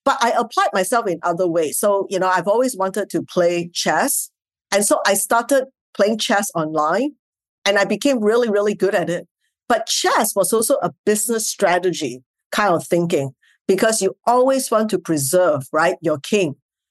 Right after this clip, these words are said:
And I learned in playing chess, I had a lot of business acumen that I built up as well. And so it, while people kind of thought it was strange that I always use chess as an example, but chess is a great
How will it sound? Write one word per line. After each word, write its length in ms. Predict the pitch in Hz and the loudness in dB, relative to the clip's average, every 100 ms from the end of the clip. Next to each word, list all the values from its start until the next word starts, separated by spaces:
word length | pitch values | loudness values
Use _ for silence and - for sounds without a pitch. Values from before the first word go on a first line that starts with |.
| _ - | _ -2
And 180 | 208 220 | 2 4
I 80 | |
learned 540 | 208 202 247 311 339 359 _ _ _ | 2 2 2 2 0 -4 _ _ _
in 160 | 208 180 | -4 -2
playing 320 | - 226 247 | -2 -2 -2
chess, 380 | - 214 240 285 185 | -2 0 0 0 -2
I 80 | |
had 120 | 196 190 | 0 0
a 80 | |
lot 420 | 175 185 208 247 214 | 0 -2 0 0 -2
of 140 | 147 | -2
business 560 | 190 - 208 208 - - _ _ | -4 -2 -2 -2 -4 -10 _ _
acumen 520 | 180 190 202 190 185 | -6 -2 0 2 2
that 160 | 170 - | 2 0
I 80 | 156 | -2
built 320 | 147 165 180 | 0 0 2
up 140 | 165 - | 0 -2
as 160 | - | -2
well. 280 | 170 147 127 - - - | 0 0 -2 -10 -10 -2
And 140 | 208 | 0
so 160 | 302 294 | 2 2
it, 160 | 247 233 _ | 0 -4 _
while 400 | 208 208 214 208 | -2 2 2 0
people 300 | 214 277 320 | -2 -2 -2
kind 220 | 311 285 208 | 0 0 -2
of 100 | - | 0
thought 220 | 233 190 | 0 0
it 80 | 165 | -2
was 160 | 165 | -4
strange 480 | - 185 196 262 - | -2 0 0 -2 -2
that 160 | 170 165 | -2 0
I 140 | 165 - | -2 0
always 500 | 185 202 214 208 - 156 | 0 2 0 -2 -8 -4
use 280 | 185 202 - | -2 -2 -4
chess 340 | - 190 - | -2 0 0
as 140 | 160 | -2
an 100 | 160 | -4
example, 720 | 147 139 151 165 180 233 254 - _ - _ | -4 -2 0 0 2 0 0 -4 _ -20 _
but 200 | 226 220 | -2 0
chess 300 | - 294 311 | 0 2 2
is 140 | 214 | 0
a 60 | 185 | 0
great 260 | 143 214 | 2 0